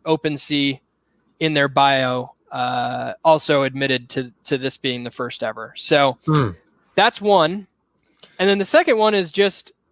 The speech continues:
Speaker 1: uh, you know, so, so yes, I'm getting into the N F T space.
Speaker 2: <laughs>
Speaker 1: OpenSea
Speaker 2: Yeah.
Speaker 1: has been my
Speaker 2: You,
Speaker 1: resource.
Speaker 2: you
Speaker 1: I'm
Speaker 2: think?
Speaker 1: all over the place, man. I literally am like,
Speaker 2: <laughs>
Speaker 1: every project, I'm like, "Oh my God, what is this?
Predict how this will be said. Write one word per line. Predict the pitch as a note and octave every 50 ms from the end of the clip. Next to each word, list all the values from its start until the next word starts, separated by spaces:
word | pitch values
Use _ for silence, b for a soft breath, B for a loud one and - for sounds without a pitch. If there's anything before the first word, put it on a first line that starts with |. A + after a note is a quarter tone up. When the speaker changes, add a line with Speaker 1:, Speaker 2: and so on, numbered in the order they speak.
| _ -
Speaker 1:
uh, | E3+ E3 E3 D#3+ D#3 D#3 D3+ C#3 - - _ _ _ _ _ _ -
you | G3 F#3
know, | F3 D#3+ D#3+
so, | - F3+ E3+ D3
so | D#3 - G3 F#3+ F3 - _ _ _
yes, | - A3 A3 D#3+ - - - -
I'm | E3+ F#3 G#3
getting | F#3+ D4+ E4+ D#4+
into | D4+ C#4+ C4+
the | B3+ A#3+
N | A3 G#3
F | G3 -
T | - G3 E3+
space. | - - - D#3+ D3+ D3 - - - _ b
Speaker 2:
<laughs> | b b -
Speaker 1:
OpenSea | D3+ C3 G#3+ A#3 - A3+ A3 G#3+ -
Speaker 2:
Yeah. | G#3+ F3+ D#3
Speaker 1:
has | G3 F#3 -
been | - -
my | - F3+
Speaker 2:
You, | E3+ E3
Speaker 1:
resource. | E3 E3 D#3 - - E3+ E3 E3 C#3+ - G#3 -
Speaker 2:
you | E3 F3+ F#3 D#3
Speaker 1:
I'm | F3 F#3+
Speaker 2:
think? | G3 A3 B3
Speaker 1:
all | C4 B3+ B3
over | B3 A#3 A3+
the | A3 G3+
place, | - - F3+ D3+ D3 - -
man. | D#3+ D#3 D#3 D#3 D#3 -
I | E3 G3 A#3 A#3+
literally | A3+ A3 A#3 B3 C4 B3+ B3+ A3
am | A3+ A3
like, | G#3 F#3+ F#3+ F3 G3
Speaker 2:
<laughs> | F#3+ - -
Speaker 1:
every | F#3+ F#3+ G#3+ A3+ G#3+
project, | - - G#3 F#3 F3+ F#3 F3 G3+ G3 - F#3
I'm | E3+ D#3+
like, | D#3 D3 C#3+ - -
"Oh | D#3+ D#3+
my | D3 C3+ C3+
God, | D3 C#3 B2 A#2+
what | C3 D3 D3 D3
is | C#3 C3
this? | D3+ D#3 E3 E3 - -